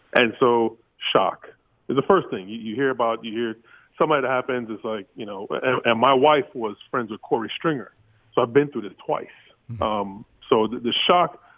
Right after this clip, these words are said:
Speaker 1: of knowing that kid and the sadness, and you start there. And then you start to unpack, and it's like, okay, what happened? How did this happen? And you wanna think the best of it. You want, you, you don't wanna,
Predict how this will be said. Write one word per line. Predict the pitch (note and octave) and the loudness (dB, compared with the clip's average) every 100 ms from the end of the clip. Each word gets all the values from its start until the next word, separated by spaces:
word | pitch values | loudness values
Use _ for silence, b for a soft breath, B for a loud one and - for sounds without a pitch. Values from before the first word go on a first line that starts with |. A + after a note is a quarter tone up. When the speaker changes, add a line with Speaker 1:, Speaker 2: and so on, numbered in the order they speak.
| b | b
Speaker 1:
of | A2+ G2+ | -2 0
knowing | C3 C#3+ | 2 4
that | C3+ B2+ - | 2 0 0
kid | C3 A#2 | 0 0
and | |
the | G2+ - - | -6 -6 0
sadness, | C3 B2 B2 A#2 - _ _ _ _ - | 2 2 -2 -8 -12 _ _ _ _ -4
and | A2+ | -4
you | G#2 - | -6 0
start | B2+ C3 G2 | 2 2 -2
there. | G#2+ G#2+ G#2+ _ _ _ _ | -6 -6 -14 _ _ _ _
And | C3 A#2+ | -10 -2
then | D#3 G#3 G3 | 0 2 0
you | D#3+ - | -2 0
start | D#3 C#3 | 0 0
to | D3+ | -2
unpack, | B2 - - C3 F2 - - _ _ _ | -4 -4 -6 -4 -6 -12 -20 _ _ _
and | A2+ A#2 | -4 -4
it's | G2+ | 0
like, | A2 G#2 - b b b - | 0 -2 -8 b b b 0
okay, | B2 - C#3+ | 0 2 0
what | A#2 C3 | 2 0
happened? | - D#3 C#3+ G2+ E2+ F#2+ | 2 0 0 -2 -12 -6
How | - D#3 | 4 4
did | D3 | 4
this | A#2+ - | 0 -6
happen? | A#2 A#2 G2 F#2+ - b b - | -12 -12 -14 -18 -20 b b -8
And | B2 A#2+ | -4 2
you | B2+ | 4
wanna | F3 F3+ - | 4 2 0
think | - C#3+ | -2 -2
the | A2+ | -4
best | - A#2+ B2 - | 0 0 2 0
of | A2 | -2
it. | G#2 | -2
You | G2 A2+ | -2 2
want, | C3 A2 | 2 0
you, | A2+ - | -6 -4
you | B2 | 0
don't | D3 D3+ | 0 2
wanna, | C#3+ B2+ | 0 0